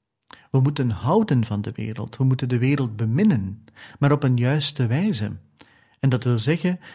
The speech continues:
dat we met dezelfde liefde en de barmhartigheid die Jezus ons heeft getoond, naar de wereld moeten toestappen en hem brengen,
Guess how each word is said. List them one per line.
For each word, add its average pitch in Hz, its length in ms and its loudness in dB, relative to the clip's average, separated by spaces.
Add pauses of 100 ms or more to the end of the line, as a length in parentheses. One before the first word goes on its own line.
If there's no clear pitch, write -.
(160)
dat 131 180 0
we 120 260 -2
met 117 300 -4
dezelfde 127 520 0
liefde 156 440 -2
en 117 120 -2
de 110 100 -2
barmhartigheid 143 880 -4 (500)
die 113 600 -4 (300)
Jezus 147 560 0
ons 135 200 0
heeft 120 240 -4
getoond, 123 460 -2 (320)
naar 123 240 0
de 117 100 0
wereld 131 560 -2 (260)
moeten 117 380 -4
toestappen 123 680 -6 (960)
en 123 140 4
hem 170 560 2
brengen, 101 480 -2